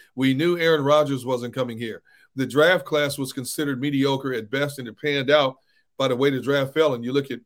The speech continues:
how few quarterbacks went in the top rounds of the draft. Do you think they've already determined what Jalen Hurts is or isn't to this organization and to this offense?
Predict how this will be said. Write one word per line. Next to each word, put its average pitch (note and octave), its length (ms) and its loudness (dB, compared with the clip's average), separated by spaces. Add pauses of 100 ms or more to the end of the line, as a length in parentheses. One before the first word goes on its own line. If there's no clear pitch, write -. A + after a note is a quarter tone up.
how C#3 160 -2
few C3+ 180 -6
quarterbacks B2+ 540 -4
went C3+ 280 -4 (240)
in A#2 100 -8
the A2+ 80 -6
top C3 260 -2
rounds B2+ 300 -2
of A2 60 -10
the A2 80 -8
draft. B2 440 -4 (560)
Do B2 80 -4
you E3 100 0
think G#3 220 -2
they've F3+ 160 2
already D#3+ 340 4
determined E3 680 -2 (240)
what C3 500 0 (140)
Jalen D3 340 -2
Hurts D3 300 -2 (260)
is D3 300 2
or C#3 160 0
isn't D3 400 -4
to D3+ 100 -2
this C#3+ 180 -2
organization C#3+ 720 0
and C#3 180 -4
to D3 80 -6
this C#3 180 -4
offense? C3+ 520 -4